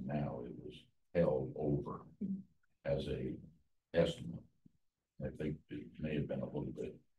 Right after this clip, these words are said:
Speaker 1: higher than that, that you actually encumbered. That's the final bill, the final report from the matter involved was, uh, completed.
Speaker 2: Nice.
Speaker 1: So you're, you're paid in full with regard to those services.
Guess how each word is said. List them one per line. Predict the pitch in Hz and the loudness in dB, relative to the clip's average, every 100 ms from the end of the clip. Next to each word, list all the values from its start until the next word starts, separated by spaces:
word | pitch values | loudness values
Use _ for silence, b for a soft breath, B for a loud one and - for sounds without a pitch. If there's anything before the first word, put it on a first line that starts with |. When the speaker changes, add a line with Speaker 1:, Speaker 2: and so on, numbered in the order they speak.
| - | -4
Speaker 1:
higher | 85 76 - | 2 4 4
than | - - | 0 -4
that, | 62 - - - | -6 -6 -8 -14
that | - - | -20 -6
you | 73 | 0
actually | 67 - - - | 2 0 -2 -6
encumbered. | - - 73 - - - - _ _ _ _ | -6 -2 0 0 -4 -10 -18 _ _ _ _
That's | 76 80 - | 4 4 2
the | 76 | -2
final | 80 78 73 69 | 2 4 4 2
bill, | - - - - | 0 -2 -2 -6
the | - | -8
final | 76 73 67 64 - - - | 0 2 4 0 -4 -10 -10
report | - - 85 - - _ _ _ _ _ _ _ _ | -6 0 2 2 -2 _ _ _ _ _ _ _ _
from | - 175 - | -6 -4 -2
the | - - - - | -4 -6 -6 -2
matter | 62 - 64 - | -2 -2 -4 -6
involved | 65 71 - - - - | 0 4 6 4 0 -8
was, | - - - - | -10 -10 -10 -6
uh, | - - - - _ _ _ | -4 -4 -6 -14 _ _ _
completed. | 73 - 73 - - - _ _ _ _ _ | -10 -4 -4 -4 -8 -18 _ _ _ _ _
Speaker 2:
Nice. | - 180 | -2 0
Speaker 1:
So | 139 | 2
you're, | 135 135 131 - - - | 0 0 -2 -6 -14 -8
you're | - | -6
paid | - 117 78 | -2 2 2
in | - - - | 2 -4 -6
full | - - - - _ _ - | -4 -4 -8 -18 _ _ -2
with | 247 - | -2 0
regard | - 65 - - - | -2 0 2 2 0
to | - | -6
those | 60 58 - | -8 -6 -8
services. | - - | -8 -10